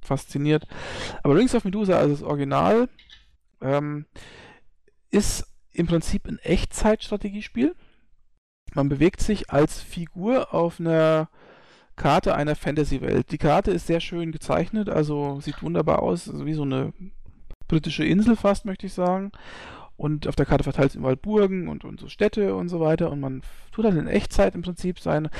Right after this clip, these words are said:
ne, so ganz Echtzeit ist es nicht, aber sobald man anfängt, die Figur zu bewegen, läuft auch die Zeit ab. Oder läuft sie auch ab, wenn man die Figur nicht bewegt, weiß ich nicht mehr genau. Ähm, wenn man die Figur auf jeden Fall durch die Karte zieht, kann man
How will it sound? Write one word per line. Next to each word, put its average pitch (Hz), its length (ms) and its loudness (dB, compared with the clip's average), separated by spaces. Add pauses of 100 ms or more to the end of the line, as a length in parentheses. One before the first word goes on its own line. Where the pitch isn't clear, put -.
ne, 190 100 4
so 190 80 4
ganz 196 200 2
Echtzeit 190 260 2
ist 160 120 2
es - 60 -2
nicht, 226 120 2
aber 180 100 2
sobald 156 320 2
man 185 140 -2
anfängt, 175 340 -4
die 165 60 -12
Figur 160 220 -6
zu 160 100 -8
bewegen, 156 320 0
läuft 170 360 0
auch 151 200 -4
die 156 340 2 (560)
Zeit 160 320 2
ab. - 240 -10
Oder 139 280 -4 (340)
läuft 135 180 -4
sie 131 80 -2
auch - 80 -6
ab, 135 140 -6
wenn 131 180 -6
man 131 120 -6
die 127 60 -6
Figur 131 200 -6
nicht 175 100 -4
bewegt, 170 240 2
weiß 127 180 4
ich 127 80 -2
nicht 131 100 -6
mehr 120 80 -4
genau. 113 200 -2 (760)
Ähm, 165 360 4 (1080)
wenn 190 120 2
man 220 100 6
die 196 60 -2
Figur 202 280 2
auf 196 100 0
jeden 196 140 0
Fall 190 120 2
durch 175 120 -4
die - 120 -10
Karte 202 320 2
zieht, - 260 -2
kann 165 240 2
man 202 380 2